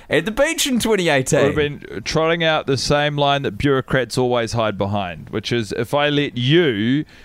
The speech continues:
Speaker 2: gamble on hovercrafts at the beach, then I'm gonna have to let everyone start gambling on hovercrafts at the beach."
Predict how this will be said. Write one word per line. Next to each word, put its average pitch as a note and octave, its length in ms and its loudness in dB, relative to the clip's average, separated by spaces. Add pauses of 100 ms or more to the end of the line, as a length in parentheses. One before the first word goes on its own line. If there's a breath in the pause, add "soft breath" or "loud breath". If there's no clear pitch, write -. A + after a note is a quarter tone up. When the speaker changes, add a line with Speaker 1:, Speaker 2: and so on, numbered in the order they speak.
(280 loud breath)
Speaker 2:
gamble D3+ 560 2
on C3 160 2
hovercrafts B2+ 680 2
at A#2 120 -2
the A#2 80 0
beach, A2 400 -2
then B2+ 100 0
I'm C3+ 100 2
gonna C3+ 180 2
have C#3 140 2
to D3 100 0
let C#3+ 220 2
everyone D3 680 2
start A2 340 -2
gambling G#2+ 380 0
on G#2+ 100 0
hovercrafts G#2+ 720 -2
at A2 80 -2
the - 60 -10
beach." G2 400 -4